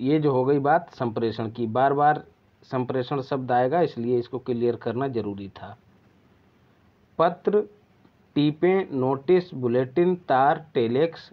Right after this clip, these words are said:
नियम, हस्त पुस्तिका आदि उदाहरण हैं किसके साथियों? त्वरित लिखित संचार के, याद रखिएगा। विकल्प ए सही उत्तर हो जाएगा।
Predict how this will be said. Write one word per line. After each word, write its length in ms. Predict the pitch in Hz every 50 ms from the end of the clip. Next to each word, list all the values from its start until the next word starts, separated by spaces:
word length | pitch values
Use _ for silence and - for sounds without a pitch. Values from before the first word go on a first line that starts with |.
| - 120
नियम, 420 | 117 120 123 143 151 131 110 95 - - - _ _ _ - -
हस्त 300 | 131 156 165 160 - 175
पुस्तिका 580 | 156 - 135 120 123 - 135 123 - - 107 98 - - 113
आदि 320 | 123 131 139 143 165 - -
उदाहरण 400 | 123 113 101 113 120 131 139 135
हैं 200 | 135 143 151 151
किसके 320 | - 123 117 - - 151
साथियों? 440 | 143 - 147 139 135 151 151 180 214 226 - _ _ _ _ _ _ _ _ -
त्वरित 380 | - 165 165 170 190 185 - -
लिखित 440 | 156 139 139 135 - 165 156 - 143
संचार 580 | - 139 120 117 110 110 123 110 107 107 104
के, 280 | 90 - - 92 87 82 - _ _ _ _ _ _ _ _ _ _ -
याद 240 | 123 123 117 101 104
रखिएगा। 580 | 104 92 - - 98 90 85 82 82 73 - - _ _ _ _ _ _ _ _ _ _ _ _ _ _ _ _ _ _ _ _ _ _ _ _ _ _ _ _ _ _ _ _ -
विकल्प 480 | 120 123 120 - 131 127 123 123 117 -
ए 140 | 127 135 143
सही 280 | 135 - 113 107 117 117
उत्तर 260 | 110 113 - 120 101
हो 180 | 95 98 92
जाएगा। 460 | 92 90 82 82 76 76 85 90 -